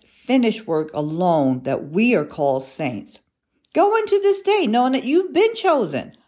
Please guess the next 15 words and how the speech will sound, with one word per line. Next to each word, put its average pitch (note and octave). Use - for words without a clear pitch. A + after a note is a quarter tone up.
bought F4
at G#4+
the E4+
highest C#4
price, A#2
ransomed F4
in D4
full, F3+
all C#4+
valued C#4+
in B3
the F#3+
sight B3+
of B3
God. D#3